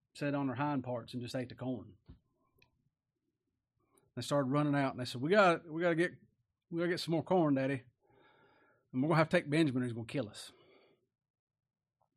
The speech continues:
There in Genesis forty-three, verse three, "And Judah spake unto him, saying, This man did solemnly protest unto us, saying,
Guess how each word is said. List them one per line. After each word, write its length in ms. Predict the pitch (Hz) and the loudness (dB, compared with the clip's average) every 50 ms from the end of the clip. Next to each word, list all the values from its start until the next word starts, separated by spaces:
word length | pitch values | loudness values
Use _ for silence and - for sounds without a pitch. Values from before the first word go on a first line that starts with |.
| _ _ - | _ _ -6
There 120 | 139 135 | -4 -4
in 60 | 127 113 | -4 -2
Genesis 340 | 110 127 127 123 117 123 | 0 0 0 0 -2 -4
forty-three, 460 | 113 - 147 147 135 123 123 143 143 131 | -6 -4 -2 -2 -2 -2 -2 -2 -2 -2
verse 280 | 113 135 135 - - | -2 -2 -4 -6 -4
three, 220 | - 139 139 135 131 | -2 -2 0 0 0
"And 100 | 120 110 | 0 0
Judah 220 | 127 156 151 139 | 2 2 2 0
spake 320 | - - - 165 165 160 | 0 2 4 4 4 4
unto 160 | - 147 135 131 | 4 2 2 2
him, 160 | 143 143 131 | 2 2 0
saying, 420 | - - 160 156 151 147 135 123 - - - - - - - - - - - _ _ _ _ _ _ _ _ _ _ _ _ _ - - - _ _ _ _ _ _ _ _ _ _ _ _ _ _ - | 2 2 4 4 4 4 2 0 -4 -8 -20 -20 -20 -20 -20 -20 -20 -20 -20 _ _ _ _ _ _ _ _ _ _ _ _ _ -20 -20 -20 _ _ _ _ _ _ _ _ _ _ _ _ _ _ -2
This 200 | 151 156 - - | -2 0 2 6
man 260 | 170 180 175 170 156 | 6 8 8 8 6
did 160 | 160 165 135 | 4 2 0
solemnly 460 | - - 180 170 170 160 151 147 151 | 2 4 6 8 8 8 6 4 4
protest 560 | 139 - 175 170 156 - - 143 139 127 - - | 4 4 4 4 4 4 2 0 0 0 0 0
unto 180 | 139 135 131 | 2 2 2
us, 180 | 131 135 127 - | 2 2 0 -2
saying, 460 | - - 143 139 135 135 131 120 110 | 0 0 2 2 4 4 2 0 0